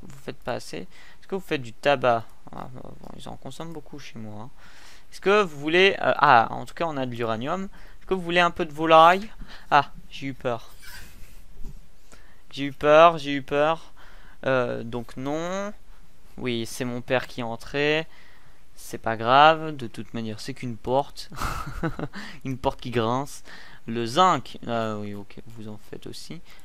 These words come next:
Et du raisin, est-ce que vous en voulez ? Ah non, vous en faites, hein, du, du, des, de, de ça. Produits chimiques, non. Euh, qu'est-ce qu'on pourrait leur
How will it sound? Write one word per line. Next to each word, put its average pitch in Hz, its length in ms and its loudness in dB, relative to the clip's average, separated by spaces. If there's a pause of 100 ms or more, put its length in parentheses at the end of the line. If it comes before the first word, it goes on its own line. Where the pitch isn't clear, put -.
(140)
Et 139 320 2
du 120 160 -4
raisin, 135 460 0
est-ce 101 100 -8
que 139 120 -10
vous 127 160 -10
en 120 260 -8
voulez ? 131 640 -6
Ah 143 60 -4
non, 120 220 -6
vous 147 180 -8
en 180 60 -6
faites, 185 340 -4
hein, 135 160 -4
du, 113 300 -8
du, 107 240 -8
des, - 380 -10
de, 117 220 -10
de 123 180 -10
ça. 147 280 -10 (540)
Produits 110 200 -10
chimiques, 107 420 -8
non. 156 400 -8 (460)
Euh, 151 300 -4
qu'est-ce 156 180 -8
qu'on 156 140 -8
pourrait 117 460 -6
leur 110 200 -6